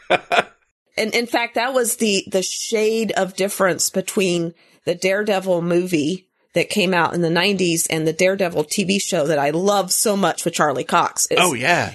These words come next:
Speaker 2: is that
Speaker 1: Yeah.
Speaker 2: Daredevil is not just, like, offing these people. You know,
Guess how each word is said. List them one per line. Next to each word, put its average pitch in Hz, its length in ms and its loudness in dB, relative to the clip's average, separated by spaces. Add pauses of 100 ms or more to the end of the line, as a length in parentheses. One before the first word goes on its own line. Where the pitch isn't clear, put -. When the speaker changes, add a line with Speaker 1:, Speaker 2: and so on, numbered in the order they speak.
Speaker 2:
is 214 200 0
that 220 180 -2
Speaker 1:
Yeah. 117 240 4
Speaker 2:
Daredevil 254 600 0
is 214 240 -2
not 214 680 2
just, 190 300 0
like, 170 300 0
offing 180 400 2
these 143 200 0
people. - 440 -4 (500)
You 196 140 2
know, 170 300 0